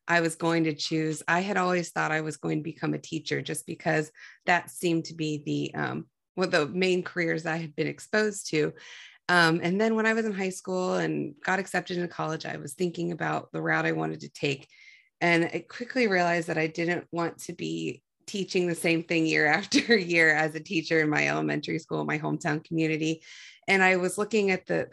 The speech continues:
classes in high school that I enjoyed the most, and my, um, A P government, um, class was my favorite. And I, um,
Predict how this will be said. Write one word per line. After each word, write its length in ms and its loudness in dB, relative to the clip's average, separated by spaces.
classes 520 0
in 100 -2
high 160 0
school 240 -6
that 100 0
I 60 2
enjoyed 400 -2
the 40 -8
most, 440 -4
and 100 -2
my, 300 0
um, 340 2
A 120 0
P 220 -6
government, 640 0
um, 380 -2
class 320 2
was 120 -2
my 140 2
favorite. 580 -4
And 240 0
I, 360 0
um, 380 0